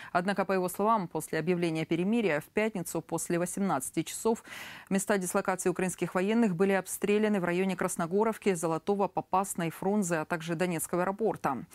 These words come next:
Всего за минувшие сутки боевики двадцать восемь раз открывали огонь по позициям украинских силовиков. При этом десять уже после объявления режима прекращения огня.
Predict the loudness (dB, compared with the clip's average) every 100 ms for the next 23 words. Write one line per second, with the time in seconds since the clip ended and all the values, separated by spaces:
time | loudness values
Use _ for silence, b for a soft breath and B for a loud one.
0 | B B -2 2 4 2 0 0 0 0
1 | 0 -2 -2 0 0 0 -2 -2 0 0
2 | 2 0 -2 -6 -2 0 0 0 0 0
3 | -2 -8 -4 -2 0 -2 0 0 0 -4
4 | -2 -4 -4 -6 -4 -4 -4 -6 -8 -4
5 | -2 -2 -4 -6 -4 -2 -2 -2 0 0
6 | 0 -2 B B B -2 -2 2 2 2
7 | 0 -2 -2 0 0 0 0 -2 -2 -2
8 | -4 -6 -4 -4 -2 -2 -2 -2 0 0